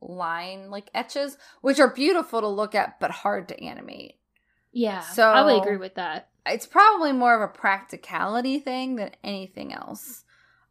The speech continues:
Speaker 1: I would guess, because he's a manga artist, not an animator. Unless he's
Speaker 2: Yeah.
Speaker 1: gone, I don't, I don't know if this is his first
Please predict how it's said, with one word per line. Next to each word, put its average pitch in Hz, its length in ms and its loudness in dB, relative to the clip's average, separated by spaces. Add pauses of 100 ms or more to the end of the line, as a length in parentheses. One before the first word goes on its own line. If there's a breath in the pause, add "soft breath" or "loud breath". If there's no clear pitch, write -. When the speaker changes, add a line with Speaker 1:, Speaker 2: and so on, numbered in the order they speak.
Speaker 1:
I 214 220 4
would 202 160 -10
guess, - 360 -6
because 339 260 -2
he's 359 120 0
a 392 80 0
manga 403 500 0
artist, 214 460 -4
not 196 240 -4
an 208 60 -8
animator. - 720 -8 (720)
Unless 233 260 2
he's 233 80 2
Speaker 2:
Yeah. 214 120 4
Speaker 1:
gone, 262 320 10
I 247 120 8
don't, 320 200 6
I 254 120 8
don't 277 200 6
know 254 220 6
if 240 100 -4
this 233 160 -4
is 226 220 -8
his 214 120 -12
first 208 320 -6